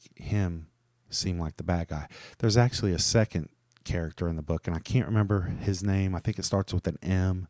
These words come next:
and I don't wanna butcher it up. And again, I'm not trying to sound smarter than what I am,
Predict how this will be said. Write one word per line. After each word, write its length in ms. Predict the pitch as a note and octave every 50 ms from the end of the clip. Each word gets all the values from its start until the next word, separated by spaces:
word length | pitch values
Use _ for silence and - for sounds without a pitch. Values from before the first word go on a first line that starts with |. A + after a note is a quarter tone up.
| _ -
and 140 | G#2 G#2
I 80 | G#2 G#2+
don't 140 | G#2+ G2+ D2
wanna 180 | F2+ F2+ E2+
butcher 340 | D#2 - E2 E2 - - E2+
it 80 | D#2+ D#2+
up. 240 | D#2 D#2+ D#2+ - -
And 160 | - G#2 G#2+
again, 280 | A2 G#2 A#2+ A#2 A2+ A2
I'm 120 | G#2+ A2+
not 160 | A#2 A#2 G#2+
trying 180 | - - A2 A2
to 60 | A2
sound 220 | G2+ - G#2+ A2 G#2+
smarter 320 | - A2 G#2+ G#2+ G#2 G2+
than 140 | G2 G2 G2
what 120 | G2 F#2+
I 180 | F#2+ F#2+ F#2+ G2+
am, 360 | A2+ A#2+ A2+ A2 G#2+ G#2+ G#2